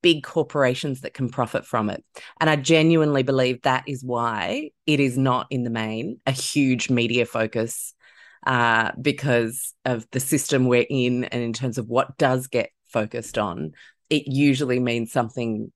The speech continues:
gets profited on. So if we ditch cows, then we've got to start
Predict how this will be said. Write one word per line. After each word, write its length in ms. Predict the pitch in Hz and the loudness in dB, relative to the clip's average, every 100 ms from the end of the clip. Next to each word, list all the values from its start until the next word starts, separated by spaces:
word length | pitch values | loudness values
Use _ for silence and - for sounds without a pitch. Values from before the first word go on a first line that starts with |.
| _ | _
gets 220 | - - | -2 -2
profited 480 | - 117 - 120 110 | 0 -2 0 -2 -2
on. 180 | 87 - | -4 -8
So 200 | - 120 | -2 0
if 200 | 110 - | 0 0
we 380 | 139 135 131 120 | 2 4 2 0
ditch 320 | 131 120 - | -4 -4 -2
cows, 440 | 247 233 160 139 | 2 4 4 2
then 140 | 135 127 | 0 0
we've 140 | 127 | 0
got 120 | 131 | 0
to 80 | 123 | -2
start 420 | 117 - 120 117 | -2 -2 0 0